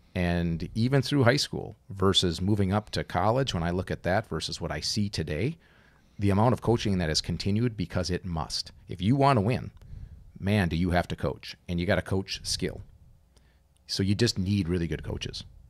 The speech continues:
So you got ice time, you need players, and you need lots of good coaches. Because if I was gonna be a high school coach, um, even a Bantam coach, if you really wanna compete, I need a guy running the forwards and a guy running the D.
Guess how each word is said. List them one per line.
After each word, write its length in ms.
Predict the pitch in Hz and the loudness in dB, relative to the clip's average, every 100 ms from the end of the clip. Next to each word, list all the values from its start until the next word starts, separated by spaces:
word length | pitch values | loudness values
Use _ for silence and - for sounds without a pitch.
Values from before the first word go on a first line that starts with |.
| - | -16
So 160 | - 82 | -6 -4
you 80 | 82 | 0
got 160 | 85 | 2
ice 180 | 92 107 | 2 2
time, 320 | 113 107 110 - - - | 2 2 0 -6 -20 -8
you 140 | 87 | -4
need 260 | 85 113 - | 0 0 0
players, 480 | 98 85 80 - - - _ _ | 0 0 -2 -4 -12 -20 _ _
and 140 | 90 90 | -6 -2
you 100 | 92 | -2
need 480 | 90 90 98 92 76 _ _ - | 0 0 0 -2 -6 _ _ -6
lots 400 | 82 85 78 87 | 2 2 2 -4
of 80 | |
good 160 | 76 69 | -6 -8
coaches. 400 | 67 - 107 - - - - - | -8 -10 -14 -16 -20 -20 -14 -4
Because 260 | 95 104 | 0 2
if 80 | 98 | 4
I 100 | 110 | 4
was 140 | 135 104 | 4 4
gonna 180 | 117 | 2
be 320 | 98 139 92 - - | 2 2 0 -4 -4
a 80 | 87 | -2
high 160 | 76 85 | 0 -2
school 240 | - 73 65 | -4 -6 -4
coach, 300 | - - - - - _ - - - - - - _ - | -6 -6 -14 -18 -20 _ -20 -20 -20 -20 -20 -20 _ -8
um, 260 | 85 78 85 | -6 -4 -6
even 260 | 92 131 170 | 0 4 4
a 40 | |
Bantam 280 | 92 104 104 | 4 4 4
coach, 300 | - 78 - | 0 -4 -4
if 80 | - | -4
you 100 | 90 | -2
really 440 | 95 104 120 113 | 2 6 8 8
wanna 280 | 95 92 87 | 6 6 4
compete, 560 | 82 76 73 - - - - - - - - | 0 -4 -2 -2 -4 -12 -16 -16 -16 -16 -6
I 120 | 90 101 | 2 4
need 180 | 107 | 6
a 40 | 90 | 4
guy 220 | 90 107 | 6 6
running 240 | 104 113 | 6 4
the 80 | 104 | 4
forwards 440 | 107 117 160 - - - - - - | 4 2 2 -2 -10 -16 -20 -18 -8
and 140 | 78 | -4
a 40 | 76 | 0
guy 200 | 87 101 | 4 6
running 240 | 104 107 | 6 6
the 80 | 101 | 4
D. 300 | 92 76 | 2 -2